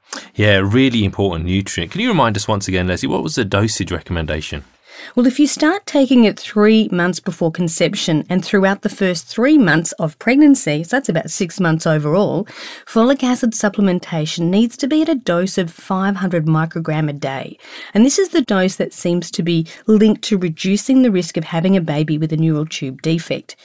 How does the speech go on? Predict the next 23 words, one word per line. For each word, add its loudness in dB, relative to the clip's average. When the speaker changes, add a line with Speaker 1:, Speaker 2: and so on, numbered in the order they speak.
Speaker 2:
But 4
women 6
who 4
are 4
at -8
particularly 0
high -4
risk -6
will 4
need 4
to -8
take -2
higher -4
doses, -4
somewhere 4
in 8
the 8
order 6
of -2
five 0
milligrams 2
a -4
day. -8